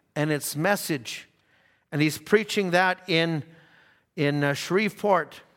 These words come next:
And he's preaching at the Church of Brother Jack Moore. And this is a man who had put out a paper, The Herald of His Coming. Now, he's not, I'm sorry, he's not preaching it there,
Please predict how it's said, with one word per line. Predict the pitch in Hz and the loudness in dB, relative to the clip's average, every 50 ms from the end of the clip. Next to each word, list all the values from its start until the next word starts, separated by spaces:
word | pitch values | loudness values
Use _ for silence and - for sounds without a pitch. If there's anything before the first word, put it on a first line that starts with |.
| _ _ _ _ _ _ - - _ _ _ _ _ | _ _ _ _ _ _ -20 -20 _ _ _ _ _
And | - 143 | -2 0
he's | 160 160 147 - | 0 0 0 -2
preaching | - - 214 202 - - 202 185 170 | -2 -2 -2 -2 -2 -4 -4 -2 0
at | 165 160 - - | -2 -2 -2 0
the | 160 147 135 - - - - - - _ _ _ _ _ _ _ _ _ _ | 0 0 0 -2 -6 -18 -20 -20 -20 _ _ _ _ _ _ _ _ _ _
Church | - - - - 214 202 196 196 - - - - - _ _ _ _ _ _ _ _ - | -10 -2 0 2 2 2 2 0 -4 -10 -10 -12 -14 _ _ _ _ _ _ _ _ -8
of | 156 147 135 | -8 -6 -2
Brother | 135 170 170 160 165 160 156 147 135 - - - - _ _ _ _ - | 0 0 2 2 2 0 0 -2 -4 -8 -14 -20 -20 _ _ _ _ -4
Jack | - 160 165 165 160 - 156 | 0 2 2 2 0 -2 -4
Moore. | 156 156 165 151 120 104 85 - - - _ _ _ _ _ _ _ _ _ _ _ _ _ _ _ _ _ _ _ _ _ _ _ _ _ _ _ _ _ _ _ _ _ _ _ _ _ _ _ _ _ | -2 -2 -2 -2 -2 -4 -6 -12 -18 -20 _ _ _ _ _ _ _ _ _ _ _ _ _ _ _ _ _ _ _ _ _ _ _ _ _ _ _ _ _ _ _ _ _ _ _ _ _ _ _ _ _
And | - 123 139 | -2 0 0
this | 160 156 - | 2 2 0
is | 170 147 | 0 0
a | 160 | 0
man | 147 151 156 165 175 170 160 | 2 2 2 2 2 0 0
who | 151 156 160 | 2 2 2
had | 156 143 - | 2 0 0
put | - 185 175 | 0 2 4
out | 175 175 175 | 4 4 2
a | 170 | 0
paper, | - - 185 208 214 - - - 135 127 123 110 - - | -2 -2 -2 -2 -2 -2 -2 -4 -4 -4 -6 -10 -10 -10
The | 131 | -8
Herald | 113 107 151 160 160 160 156 151 | -4 -2 0 0 0 0 0 0
of | 151 143 | -2 0
His | 151 151 - | -2 -4 -6
Coming. | - - 196 196 175 147 110 - - _ _ _ _ _ _ _ _ - | -6 -6 -6 -6 -6 -6 -10 -12 -16 _ _ _ _ _ _ _ _ -2
Now, | 165 170 | -2 -2
he's | 165 147 | 0 2
not, | 185 208 - - - - - - - - | 2 0 0 -2 -12 -20 -20 -20 -8 -2
I'm | - 180 160 | 0 0 0
sorry, | - - 190 165 135 110 | 0 2 2 2 2 0
he's | 95 139 139 127 | -2 -4 -2 0
not | 151 175 165 - - | 0 -2 -2 -2 -4
preaching | - 185 175 - - 147 127 | -4 -2 -2 -4 -6 -6 -6
it | 120 113 - | -6 -6 -6
there, | 120 113 110 117 - | -4 -4 -4 -4 -6